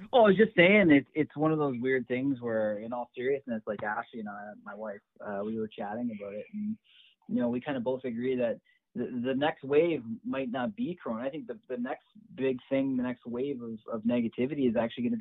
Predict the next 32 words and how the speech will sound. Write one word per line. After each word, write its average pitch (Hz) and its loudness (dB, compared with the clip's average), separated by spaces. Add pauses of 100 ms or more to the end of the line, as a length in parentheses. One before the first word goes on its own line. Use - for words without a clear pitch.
be - 0
mental 110 -4
health, 117 0 (300)
um, 107 2
from 120 2
everybody 113 0
just 113 -6
being 113 2
so 113 2
cooped 107 0
up 175 8 (140)
and, 107 -2 (420)
um, 104 -8
you 117 0
know, 117 2
with, 113 0 (640)
um, 104 -6 (540)
you 147 -4
know, 117 0 (220)
stuck 139 2
with 131 -6
the 127 -10
same 127 0
people 127 0
a 110 2
lot 120 0
of 135 -6
the 143 -10
time. 139 -10
And 123 -14
that's 185 -6
not, 208 -2